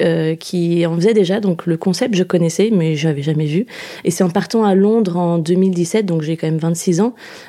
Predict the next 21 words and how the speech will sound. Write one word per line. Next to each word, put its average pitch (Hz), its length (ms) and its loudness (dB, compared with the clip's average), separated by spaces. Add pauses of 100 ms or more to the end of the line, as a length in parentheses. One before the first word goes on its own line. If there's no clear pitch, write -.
(140)
euh, 165 140 2
pour 185 200 0
le - 20 2
travail, 165 320 -4
que 170 220 0
je 165 100 2
découvre 175 560 0
ça. 170 240 0
Je 180 100 0
sais 180 140 -2
plus 214 120 -4
si - 80 -10
c'était - 140 -4
un 185 120 2
flyer 202 720 2
ou, 180 180 2 (320)
ou 175 160 0
un 175 140 2
post 208 240 0
sur 202 120 -2
Facebook. 190 600 -2